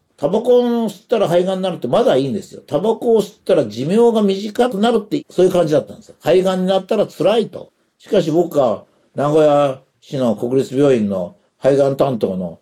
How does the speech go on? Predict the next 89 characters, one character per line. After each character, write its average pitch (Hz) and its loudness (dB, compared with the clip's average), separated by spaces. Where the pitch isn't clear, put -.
部 107 -6
長 131 2
さ 131 0
ん 120 -2
に 113 -6
聞 127 -6
い 107 -6
た 110 2
ら、 87 -6
医 104 -6
者 110 -2
に 113 -2
ね、 254 -6
そ - -20
し - -4
た 165 2
ら、 110 0
「武 131 0
田 156 2
先 165 -2
生、 151 2
肺 139 0
が 156 0
ん - -4
に 160 -4
な 156 0
っ 151 -10
た 143 0
ら 127 2
楽 139 -2
に 156 -4
し - -16
て 139 -6
寝 131 -4
ま 135 -4
す - -16
か 123 -2
ら、 107 0
い 143 -4
つ 143 -18
で 180 0
も 151 -4
な 135 -2
っ 131 -12
て - -20
く 120 -2
だ 113 2
さ 127 -2
い」 107 0
っ - -12
て、 - -16
こ 208 0
う 165 2
で 123 -4
し - -10
ょ？ 95 -8
そ - -4
れ 170 2
か 160 2
ら 151 2
タ 156 -4
バ 180 2
コ 170 2
を 156 -4
禁 175 -8
煙 170 -2
し 147 -10
た 170 0
ら、 131 -2
ど 196 2
ん 220 2
ど 156 2
ん 107 -8
肺 151 0
が 156 0
ん 147 -6
患 147 -4
者 117 -2
が 101 -2
増 - -2
え 220 4
る 240 2
じ 131 0
ゃ 107 -6
な - -16
い - -20
で - -20
す - -20
か。 - -20